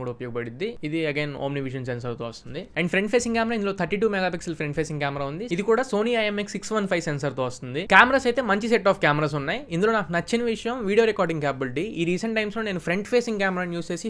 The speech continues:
ఫోర్ కే రికార్డింగ్ అయితే ఎక్కడ చూడలా. In fact, Dimensity సెవెన్ థౌజండ్ సిరీస్ ప్రాసెసర్ తీసుకొచ్చినా కానీ బ్రాండ్స్ ఫ్రంట్ ఫేసింగ్ కెమెరాకి ఫోర్ కే రికార్డింగ్ capabilities ఇవ్వలేదు. ఇందులో ఫోర్ కే రికార్డింగ్ capability ఉంది ఫ్రంట్ ఫేసింగ్ కెమెరా. ఫోర్ కే థర్టీ ఎఫ్పిఎస్లో మీరు వీడియో రికార్డ్ చేసుకోవచ్చు, and రేర్ సైడ్ కెమెరాని యూస్ చేసి ఫోర్ కే థర్టీ ఎఫ్పిఎస్లో వీడియో రికార్డ్ చేసుకోవచ్చు.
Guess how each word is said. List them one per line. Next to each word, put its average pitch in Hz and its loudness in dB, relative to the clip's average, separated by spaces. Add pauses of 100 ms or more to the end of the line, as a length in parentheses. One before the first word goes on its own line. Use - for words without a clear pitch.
ఫోర్ 190 0
కే 202 0
రికార్డింగ్ 170 -2
అయితే 180 -2
ఎక్కడ 170 0
చూడలా. 143 0 (140)
In 180 -2
fact, 220 2
Dimensity 202 0 (100)
సెవెన్ 175 0
థౌజండ్ 190 0
సిరీస్ 185 -4
ప్రాసెసర్ 160 2
తీసుకొచ్చినా 165 -4
కానీ 180 -4 (360)
బ్రాండ్స్ 170 4
ఫ్రంట్ 175 0
ఫేసింగ్ 196 0
కెమెరాకి 180 -2
ఫోర్ 175 0
కే 190 -2
రికార్డింగ్ 160 -2
capabilities 160 0
ఇవ్వలేదు. 139 -2 (220)
ఇందులో 226 6 (100)
ఫోర్ 175 4
కే 185 4
రికార్డింగ్ 143 -2
capability 123 -2
ఉంది 113 -6
ఫ్రంట్ 135 -2
ఫేసింగ్ 131 -4
కెమెరా. 127 -6 (140)
ఫోర్ 151 6
కే 160 2 (100)
థర్టీ 143 -2
ఎఫ్పిఎస్లో 143 -6
మీరు 131 -6
వీడియో 139 0 (100)
రికార్డ్ 139 -2
చేసుకోవచ్చు, 135 -4
and 147 -4
రేర్ 135 -2
సైడ్ 147 -4
కెమెరాని 131 -4
యూస్ 127 -8
చేసి 156 -4
ఫోర్ 143 0
కే 147 -4
థర్టీ 131 -2
ఎఫ్పిఎస్లో 139 -8
వీడియో 127 -2
రికార్డ్ 117 -6
చేసుకోవచ్చు. 120 -6